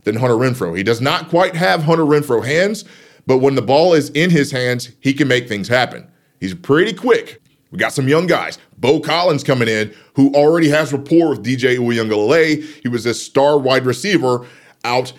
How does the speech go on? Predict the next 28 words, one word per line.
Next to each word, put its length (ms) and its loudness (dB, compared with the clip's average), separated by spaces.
in 240 -2
Saint 300 -4
John 260 -2
Bosco 420 0
in 100 -4
California. 600 0
So 200 0
I'm 100 0
excited 320 0
about 260 0
that. 300 0
Dakari 400 0
Collins, 460 0
big 760 -2
body, 440 -2
six 500 -8
four, 400 2
two 200 -2
hundred 340 -2
pounds. 680 -4
We 240 0
love 400 2
that. 340 -8
We 220 -2
want 360 2
more 360 4
of 100 -2
that. 360 -10